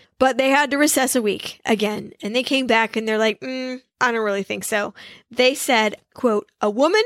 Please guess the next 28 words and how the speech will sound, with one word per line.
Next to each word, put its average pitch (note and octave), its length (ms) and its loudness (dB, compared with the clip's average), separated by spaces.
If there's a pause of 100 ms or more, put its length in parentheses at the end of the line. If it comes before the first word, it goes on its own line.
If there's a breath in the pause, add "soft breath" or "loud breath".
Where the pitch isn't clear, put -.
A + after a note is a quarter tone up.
(100)
is A#3+ 140 0
without A3+ 400 2
legal C4+ 300 2
capacity A#3+ 640 -2
to C#4 120 -2
take D4+ 320 -2
the D#4+ 160 2
office B3 480 0
of A#3 240 2
attorney." G3+ 680 -6 (160)
So - 160 -4
she D4 260 2
had F4+ 240 -2
to D4+ 100 0
hire E4+ 720 2
a A#3+ 80 2
male B3 360 2
attorney A3 460 0
as A#3 160 -2
a A#3+ 60 2
proxy - 720 -2
to - 100 -6
present A#3 440 0
her A#3 120 -4
information G3+ 680 -4
to G#3 140 -6
the G#3+ 120 -4
court. - 560 -6